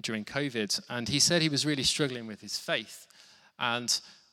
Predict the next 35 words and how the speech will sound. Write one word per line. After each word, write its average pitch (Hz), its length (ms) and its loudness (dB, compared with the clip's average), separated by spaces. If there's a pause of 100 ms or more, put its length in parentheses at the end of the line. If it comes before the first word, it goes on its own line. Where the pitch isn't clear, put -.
(120)
I 127 80 0
asked 175 320 2
him 135 140 -10
the 127 100 -12
question, 127 460 -6
"Why, 127 480 0 (280)
why 143 100 -6
are - 20 -4
you 160 80 -6
struggling 113 400 -4
with 101 100 -10
your 101 80 -10
faith?" - 380 -10 (920)
And 117 140 -6
I 117 60 -2
was, - 400 2 (1120)
I 117 40 -14
think 220 140 -6
I 147 100 2
imagined 135 560 2
the 123 160 -4
answer 117 280 -2
would 104 80 -12
be, 110 160 -4
"Well, 107 160 -6
covid, 110 420 -4
of 101 100 -18
course, - 500 0
you 107 80 -8
know, 98 100 -10 (400)
that's - 180 -6
why 107 120 -2
I'm 101 100 -6
struggling." 101 460 -6 (840)
Um, 120 400 -2